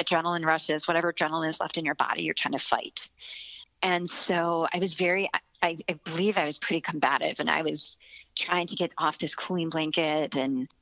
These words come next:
and, you know, Doctor Burt then came back, and I remember him being very involved in this day and him being like, you know,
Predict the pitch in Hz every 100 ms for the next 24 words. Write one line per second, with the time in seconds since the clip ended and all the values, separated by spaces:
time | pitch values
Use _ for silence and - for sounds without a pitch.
0 | _ _ _ 190 202 180 240 202 175 -
1 | 208 180 180 185 202 190 165 147 156 170
2 | 170 165 170 156 165 160 175 175 170 165
3 | 151 160 160 147 160 - 170 151 - 165
4 | - - 147 - - - - - _ _
5 | 180 165 156 156 165 160 165 160 156 156
6 | 147 - - 170 151